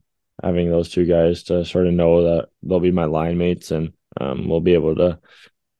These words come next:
sorta gel a bit quicker and get into the season a bit quicker than we were able to last year. So, um, but yeah, definitely expect for us to be a playoff team. And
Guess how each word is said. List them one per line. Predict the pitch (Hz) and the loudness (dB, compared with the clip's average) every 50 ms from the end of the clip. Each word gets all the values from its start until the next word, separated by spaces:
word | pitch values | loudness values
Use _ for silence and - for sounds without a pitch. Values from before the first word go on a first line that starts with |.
| _ _ _ _ _ _ _ - | _ _ _ _ _ _ _ 0
sorta | - 104 101 98 | 4 4 6 6
gel | 92 87 98 98 98 95 98 | 4 4 4 4 6 6 4
a | 95 | 4
bit | 85 95 92 - | 4 2 0 0
quicker | - 98 98 92 - - 92 95 95 | 2 2 2 2 2 0 0 0 0
and | 95 98 92 87 | 0 -2 0 2
get | 98 98 | 2 2
into | 98 92 90 - | 2 2 0 -4
the | 95 92 | -8 -8
season | - - 92 95 87 87 90 85 | -6 -6 -6 -6 -6 -6 -6 -6
a | 92 87 | -6 -4
bit | 90 95 90 | -4 -4 -4
quicker | - - 92 90 - 92 90 | -2 -2 -2 -2 -2 -2 -4
than | 90 92 | -2 -2
we | 92 92 | -2 -2
were | 90 90 90 | -2 0 2
able | 92 90 87 87 85 | 2 0 0 -4 -6
to | - 82 | -6 -6
last | 82 85 85 87 85 - - - | -4 -2 -2 -4 -4 -6 -8 -2
year. | 92 95 90 87 | 0 0 0 0
So, | 87 - - 85 85 85 82 _ _ _ _ _ _ _ - | -2 -4 -2 -2 -2 -2 -2 _ _ _ _ _ _ _ -10
um, | - 85 82 82 85 82 82 _ _ _ _ - - | -8 -8 -6 -6 -8 -10 -12 _ _ _ _ -14 -4
but | - 95 95 | 0 2 4
yeah, | 95 90 82 | 4 4 4
definitely | - 90 92 92 - - 98 95 95 92 92 92 | 4 2 2 2 0 -4 -2 -2 0 0 2 2
expect | 90 82 - - - 90 90 87 - - | 0 0 -2 -6 -4 -2 -2 -2 -4 -10
for | - - 90 90 | -8 -4 0 0
us | 87 85 85 - | 0 0 -2 -6
to | - | -8
be | - 90 | -4 -4
a | 85 | -4
playoff | - - - 87 85 85 85 - | -4 -4 -2 0 0 0 -2 -4
team. | - - - 90 87 87 87 85 | -8 -8 -6 -4 -2 -2 -2 -4
And | 78 80 | -6 -8